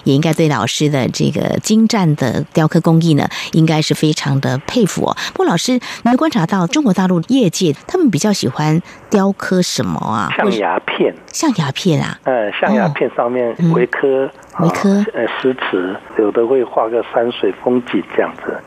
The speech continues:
Speaker 1: 哦。
Speaker 2: 那最近呢，
Speaker 1: 嗯哼。
Speaker 2: 有一些人呢，
Speaker 1: 嗯哼。
Speaker 2: 用科技的方式，
Speaker 1: 嗯哼哼。
Speaker 2: 就是雷射。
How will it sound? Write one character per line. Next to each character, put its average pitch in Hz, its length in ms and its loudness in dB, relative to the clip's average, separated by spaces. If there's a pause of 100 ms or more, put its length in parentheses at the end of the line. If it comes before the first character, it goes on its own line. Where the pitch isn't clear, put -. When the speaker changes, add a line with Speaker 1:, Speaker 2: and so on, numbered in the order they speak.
Speaker 1:
哦。 214 640 4
Speaker 2:
那 139 60 4
最 143 220 2
近 143 260 -2
呢， 123 240 0 (260)
Speaker 1:
嗯 190 100 6
哼。 175 80 4
Speaker 2:
有 180 80 6
一 175 80 4
些 135 260 2
人 104 280 -2
呢， 104 240 -2 (340)
Speaker 1:
嗯 175 140 8
哼。 165 160 6
Speaker 2:
用 160 160 2
科 - 300 0
技 175 240 -2
的 113 120 2
方 110 280 -2
式， 101 340 -4 (220)
Speaker 1:
嗯 202 180 4
哼 180 240 6
哼。 165 120 4
Speaker 2:
就 147 100 4
是 131 220 0
雷 107 260 2
射。 120 340 0